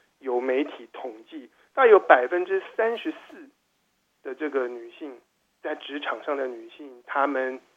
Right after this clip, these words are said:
离开职场，或者是大幅的减少她们工作时数。然后另外的一份调查是指出，在美国有两百万的妇女，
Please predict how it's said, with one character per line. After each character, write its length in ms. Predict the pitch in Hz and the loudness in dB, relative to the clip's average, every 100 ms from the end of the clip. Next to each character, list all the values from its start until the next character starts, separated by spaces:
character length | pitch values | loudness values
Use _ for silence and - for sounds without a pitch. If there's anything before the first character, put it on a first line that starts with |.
| _ _ _ _ | _ _ _ _
离 200 | 135 120 | -20 -18
开 220 | - 139 | -4 -4
职 200 | 131 120 | -4 -8
场， 200 | 113 127 127 - _ _ _ | -12 -12 -12 -18 _ _ _
或 240 | - 160 | -8 -4
者 160 | 143 127 | 0 0
是 600 | 123 - 139 135 127 117 | -2 -12 -14 -12 -12 -12
大 180 | - 135 | 0 0
幅 180 | 127 120 | 0 -4
的 120 | 120 | -12
减 180 | 113 117 117 | -16 -20 -18
少 180 | - 110 | -16 -12
她 100 | 120 | -10
们 140 | 120 117 | -10 -10
工 220 | 123 123 | -10 -8
作 160 | 131 | -8
时 240 | 117 - 113 | -4 -4 -6
数。 240 | - 120 - _ _ _ _ _ _ - | -10 -12 -14 _ _ _ _ _ _ -4
然 200 | 139 147 | 4 6
后 340 | - 196 180 | 12 12 12
另 220 | 185 202 | 10 10
外 280 | 196 180 165 | 12 12 10
的 240 | 147 147 143 | 8 2 2
一 100 | 147 | 2
份 220 | 175 147 | 2 4
调 220 | 180 151 | 6 6
查 200 | 135 117 | 6 -4
是 140 | 113 143 | -6 -8
指 240 | - 120 | -10 -20
出， 240 | 120 139 135 143 | -18 -12 -10 -6
在 120 | 151 | -2
美 240 | 135 131 120 | -2 -4 -10
国 180 | 123 127 | -8 -8
有 100 | 131 | -6
两 320 | 127 120 147 | -6 -6 0
百 180 | 143 117 | 0 0
万 300 | 131 139 120 - _ _ _ _ | 0 0 0 -8 _ _ _ _
的 140 | 131 123 | -16 -16
妇 200 | - 135 | -10 -10
女， 240 | 131 113 | -10 -14